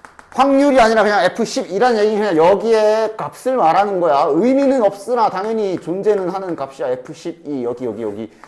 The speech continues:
여기. 여기가 G 쪽에서 이십육이랑 똑같대. 그러니까 얘랑 동일한 높이 선상에. 근데 이제 표준 편차가 똑같기 때문에 얘 꼭대기도 똑같을 거야. 그치?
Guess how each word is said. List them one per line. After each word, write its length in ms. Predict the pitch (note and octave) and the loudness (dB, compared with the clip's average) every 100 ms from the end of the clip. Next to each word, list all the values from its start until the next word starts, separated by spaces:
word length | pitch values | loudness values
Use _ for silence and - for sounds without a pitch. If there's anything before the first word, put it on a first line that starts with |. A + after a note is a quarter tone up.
| _ - | _ -10
여기. 640 | C#3 C#3+ C#3 A2+ D#3+ D#4+ _ _ _ _ - | -6 -6 -6 -8 -10 -14 _ _ _ _ -4
여기가 760 | F#3 A#3 A#3+ C#4 G#3+ - - _ | -2 0 4 4 4 -2 -18 _
G 320 | - F#3 - | -10 -10 -8
쪽에서 400 | A#3+ B3 G#3+ A3+ | -2 0 0 0
이십육이랑 960 | D#3+ G3 - A#3+ D3+ D#3 G3 C#4+ D4 - | -4 -4 -4 -4 -4 -4 0 2 2 0
똑같대. 600 | B3 - C4 - D#3+ B2 | -4 -2 -2 0 -2 0
그러니까 480 | G3+ A3 G#3+ G#3+ D#3+ | -2 -4 -2 -4 0
얘랑 500 | D#3+ A3 G#3+ G#3 F#3+ | 2 4 4 2 -2
동일한 600 | D3 F#3+ B3 B3+ A#3+ G3+ | -6 -4 0 0 0 0
높이 440 | F3 - - G3 | -2 -6 -12 -10
선상에. 760 | - G3+ G3 G3+ G3+ D3+ D3+ G#3+ - - - - - - _ - - - - | -8 -8 -6 -6 -6 -6 -6 -8 -12 -20 -20 -20 -20 -20 _ -20 -20 -14 -6
근데 240 | A#3 A#3 | 2 2
이제 400 | F#3 G#3 F#3 - | 4 2 2 -2
표준 320 | G#3+ B3 C4 | -4 -2 -2
편차가 500 | B3+ A#3+ A#3 A#3 G#3+ | -2 -8 -6 -4 -2
똑같기 520 | A#3 A#3 A#3+ A#3+ A#3 - | -4 -4 -4 -4 -8 -4
때문에 280 | G#3+ G#3 | -2 -2
얘 260 | D#3+ G3 F#3+ | 0 0 -2
꼭대기도 920 | A3 G#3 B3 A#3 G#3 G#3 G3+ F#3+ F#3 | -4 -8 -2 0 0 -2 -2 -2 -2
똑같을 480 | G3+ G#3 G#3+ G3 F3 | -4 -6 -8 -8 -8
거야. 420 | F3+ D3 B2+ C3 | -6 -2 -2 -2
그치? 480 | B2 - F3 A3 | -6 -8 -6 -6